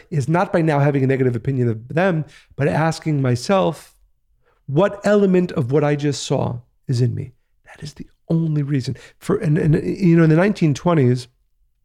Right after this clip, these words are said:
the, what is the foundation of the Kabbalah Center began. And my father was, it was begun by, it was three generations ago, my father's teacher's teacher, Rabbi Yehuda Ashlag. But in the nineteen sixties, Reb Brandwein, my father's teacher, explained to him why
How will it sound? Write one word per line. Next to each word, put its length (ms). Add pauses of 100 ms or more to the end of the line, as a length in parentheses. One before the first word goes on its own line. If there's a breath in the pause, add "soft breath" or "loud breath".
(200)
the, 640 (180)
what 260
is 140
the 80
foundation 520
of 20
the 80
Kabbalah 320
Center 400
began. 600 (640 soft breath)
And 400
my 160
father 340
was, 160
it 280
was 200
begun 320
by, 140
it 120 (200 loud breath)
was 140
three 160
generations 500
ago, 160
my 140
father's 380
teacher's 460
teacher, 460 (200)
Rabbi 140
Yehuda 220
Ashlag. 300 (840 soft breath)
But 220
in 80
the 80
nineteen 320
sixties, 680 (420)
Reb 160
Brandwein, 380
my 140
father's 280
teacher, 300
explained 460
to 60
him 200
why 440